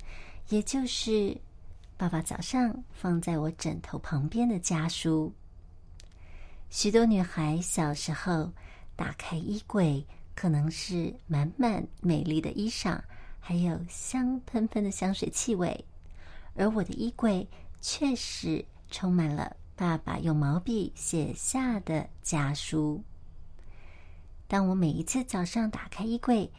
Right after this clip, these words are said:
要换制服的时候，就会充满了书卷气。我的父亲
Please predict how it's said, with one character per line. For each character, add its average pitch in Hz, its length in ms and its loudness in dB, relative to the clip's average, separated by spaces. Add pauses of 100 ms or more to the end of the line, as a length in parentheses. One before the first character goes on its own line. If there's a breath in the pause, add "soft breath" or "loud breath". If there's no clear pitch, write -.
(140 loud breath)
要 180 140 2
换 175 320 2
制 214 240 0
服 151 220 -4
的 165 100 0
时 - 240 -4
候， 226 400 0 (400 loud breath)
就 190 160 2
会 180 220 0
充 226 240 0
满 190 340 4
了 - 180 -6 (260)
书 226 320 0
卷 - 300 0
气。 - 380 -4 (1500)
我 196 160 2
的 180 120 4
父 175 200 0
亲 240 540 4